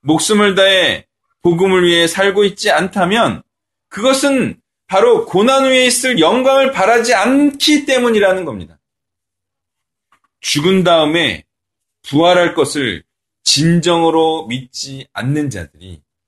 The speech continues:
이 땅에서 복음을 위하여 죽으려고 하지 않는다는 거예요.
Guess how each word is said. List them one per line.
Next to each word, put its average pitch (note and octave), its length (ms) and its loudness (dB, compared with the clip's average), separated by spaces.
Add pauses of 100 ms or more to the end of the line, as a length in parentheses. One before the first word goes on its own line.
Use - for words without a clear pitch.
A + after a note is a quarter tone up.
(200)
이 A#2 180 -14
땅에서 C#3+ 640 -4 (520)
복음을 B2+ 380 -4
위하여 A2 360 -6
죽으려고 D#3 520 -2
하지 D3 200 -2
않는다는 A#2+ 460 -12
거예요. E2 140 -20